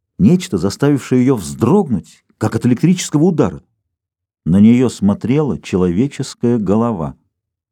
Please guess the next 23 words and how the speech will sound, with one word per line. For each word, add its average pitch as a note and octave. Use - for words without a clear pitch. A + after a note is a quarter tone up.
Одна A#2+
голова C#3+
без A2
туловища. F2+
Она G#2+
была A#2
прикреплена A2+
к -
квадратной A2
стеклянной G#2
доске. F2+
Доску A#2+
поддерживали A2
четыре G#2+
высокие G2
блестящие G#2
металлические G#2+
ножки. C3+
От F2+
перерезанных B2+
артерий B2
и A#2
вен D3+